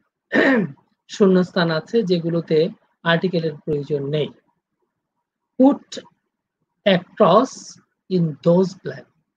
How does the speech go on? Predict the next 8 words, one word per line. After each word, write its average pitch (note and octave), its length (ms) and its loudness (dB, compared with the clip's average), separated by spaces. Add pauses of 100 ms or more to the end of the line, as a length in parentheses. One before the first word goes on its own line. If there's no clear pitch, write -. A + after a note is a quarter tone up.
ওই C4 220 2
ব্ল্যাঙ্কগুলোতে G#3 760 0 (560)
তোমাকে F3 320 -4
কি G3+ 140 -8
করতে A3+ 280 -8
হবে? G3+ 240 0 (1120)
ক্রস A#3 300 4
চিহ্ন G3+ 480 2